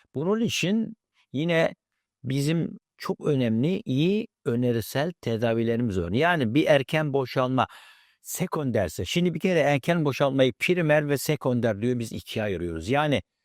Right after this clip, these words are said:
doğum ilk başlangıçtan beri olan erken boşalma, daha sonra gelişen erken boşalma.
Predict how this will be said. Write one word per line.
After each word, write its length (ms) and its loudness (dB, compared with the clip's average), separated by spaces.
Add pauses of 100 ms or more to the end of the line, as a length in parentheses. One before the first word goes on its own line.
(440)
doğum 440 0 (540)
ilk 260 0
başlangıçtan 1000 0
beri 280 4 (120)
olan 380 -4 (400)
erken 420 0
boşalma, 500 -2 (400)
daha 280 2
sonra 320 2
gelişen 520 0
erken 480 -2
boşalma. 500 -8